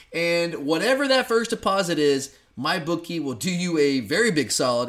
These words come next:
and double that first deposit. So twice as much money to play around with and win with and enjoy the end of the college football season. So do that right now. Bet anything, anytime, anywhere with my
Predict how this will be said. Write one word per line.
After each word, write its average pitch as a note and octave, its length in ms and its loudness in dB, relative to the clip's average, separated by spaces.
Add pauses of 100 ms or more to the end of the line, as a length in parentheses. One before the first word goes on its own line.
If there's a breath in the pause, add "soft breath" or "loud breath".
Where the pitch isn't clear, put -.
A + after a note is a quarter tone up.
and C3+ 260 -6
double C3 600 2
that C#3+ 340 -4
first C3+ 240 -6
deposit. B2 440 -6
So B2 100 -8
twice G#3 480 -2
as F3 120 -8
much D#3+ 280 -6
money D3 120 -2
to C#3 60 -4
play C#3+ 220 -4
around C3 320 -2
with B2+ 160 -4
and B2 120 -6
win B2+ 140 -6
with B2+ 160 -4
and A#2+ 140 -8
enjoy C3+ 360 -4 (320 loud breath)
the C#3 240 -6
end D3+ 280 -4
of C3+ 260 -6
the C3+ 60 -8
college A#2 300 -6
football F3 200 0
season. D#3+ 400 -4
So B2 160 -12
do G#3 220 -8
that G#3+ 200 2
right F#3+ 220 0
now. D#3+ 300 -2
Bet A#2+ 340 -8
anything, F#3+ 580 -2
anytime, C#3 680 2
anywhere C3+ 840 4 (400 soft breath)
with D#3+ 220 0
my E3+ 680 0